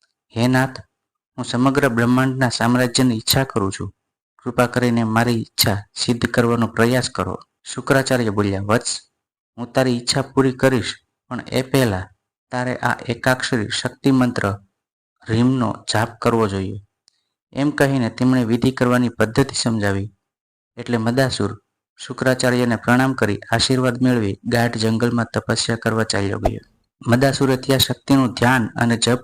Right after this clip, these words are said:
કરીને કઠોર તપસ્યા કરી અને હજારો વર્ષો સુધી નિરાહાર અને નિર્જળ રહીને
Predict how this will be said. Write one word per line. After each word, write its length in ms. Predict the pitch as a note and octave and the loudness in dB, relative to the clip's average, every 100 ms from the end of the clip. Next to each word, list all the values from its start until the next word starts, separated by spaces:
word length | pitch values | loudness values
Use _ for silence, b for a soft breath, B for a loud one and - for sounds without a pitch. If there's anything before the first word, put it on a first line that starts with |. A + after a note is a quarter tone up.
| - | 0
કરીને 360 | B2+ A#2 G2+ - | 2 2 -2 -4
કઠોર 420 | A#2 - C3 B2+ | -4 0 0 0
તપસ્યા 460 | - - B2 - A2+ | -2 0 0 0 -2
કરી 320 | - G2+ G2+ _ _ _ _ _ _ | 0 -4 -6 _ _ _ _ _ _
અને 280 | A#2+ A#2 G#2 | -6 -4 -2
હજારો 300 | A2 C3 C3 | 0 2 4
વર્ષો 280 | B2 A#2+ B2+ | 2 0 -2
સુધી 340 | - A#2+ G2 - _ - | -2 -2 -4 -6 _ 2
નિરાહાર 500 | A#2+ B2+ A#2+ B2+ B2 | 4 4 2 0 -2
અને 280 | - A2+ A2 | -2 0 2
નિર્જળ 440 | A#2 A#2+ A#2+ A#2+ | 2 2 2 0
રહીને 460 | A2 A#2 A#2 G2+ | 2 0 0 -4